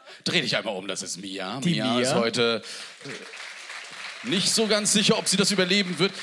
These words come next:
Speaker 1: Wenn du dich hier mal, ich möchte nicht wissen, was hier auf diesem Boden alles passiert ist. Ich hab mich vorhin aber auch schon runtergelegt. Wir sind also quasi Bodenschwestern heute Abend, ja? Leg dich hier gerne, am besten mit dem Kopf so,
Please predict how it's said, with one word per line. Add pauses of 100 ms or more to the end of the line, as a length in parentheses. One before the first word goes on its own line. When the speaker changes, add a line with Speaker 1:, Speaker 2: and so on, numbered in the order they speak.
(140)
Speaker 1:
Wenn
du
dich
hier
mal,
ich
möchte
nicht
wissen,
was
hier
auf
diesem
Boden
alles
passiert
ist.
Ich
hab
mich
vorhin
aber
auch
schon
runtergelegt. (240)
Wir
sind
also
quasi
Bodenschwestern
heute
Abend,
ja? (300)
Leg
dich
hier
gerne, (140)
am
besten
mit
dem
Kopf
so,